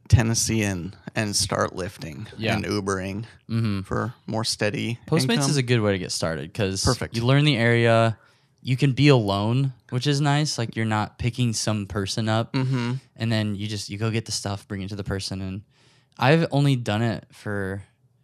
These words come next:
Speaker 2: like, I only did it for a couple months.
Speaker 1: Yeah.
Speaker 2: But I learned Nashville way faster than just driving around randomly.
Speaker 1: Yeah.
Speaker 2: Um, so yeah, that'll be good. That'll
Speaker 1: It'll
Speaker 2: be
Speaker 1: be,
Speaker 2: good for you to,
Speaker 1: it'll be sweet.
Speaker 2: to get acquainted with Nashi.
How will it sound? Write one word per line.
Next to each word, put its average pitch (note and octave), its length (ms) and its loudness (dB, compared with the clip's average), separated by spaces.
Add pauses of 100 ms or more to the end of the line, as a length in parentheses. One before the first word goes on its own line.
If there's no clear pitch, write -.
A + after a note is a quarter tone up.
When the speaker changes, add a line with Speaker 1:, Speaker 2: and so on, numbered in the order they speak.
(420)
Speaker 2:
like, - 200 -16
I A#2+ 140 2
only D#3 160 2
did A#2+ 140 -2
it - 20 -6
for A2 120 -8
a G2+ 40 -6
couple G#2 300 -6
months. G2 420 -6
Speaker 1:
Yeah. G#2 240 0 (140)
Speaker 2:
But A2+ 200 2
I A#2 80 2
learned A2+ 480 0
Nashville G2+ 480 -6
way F#2+ 320 -2
faster - 600 -10 (520)
than G#2 220 -6
just G2 260 -8 (120)
driving G2 380 -8
around E2 240 -6
randomly. E2+ 540 -8 (100)
Speaker 1:
Yeah. C#3+ 220 0 (280)
Speaker 2:
Um, F2+ 400 -12 (640)
so - 120 0
yeah, D#3 240 8
that'll F3+ 200 8
be A#3+ 80 8
good. E3 200 8 (100)
That'll F3+ 140 0
Speaker 1:
It'll - 20 6
Speaker 2:
be F3+ 80 6
Speaker 1:
be, E3 60 10
Speaker 2:
good D#3 80 4
for D3+ 100 0
you C#3+ 140 6
to, C3 40 6
Speaker 1:
it'll A#2 140 8
be B2+ 80 0
sweet. A2+ 360 -2 (200)
Speaker 2:
to - 80 -12
get D3+ 100 6
acquainted D3 480 6
with C3 160 4
Nashi. B2+ 680 6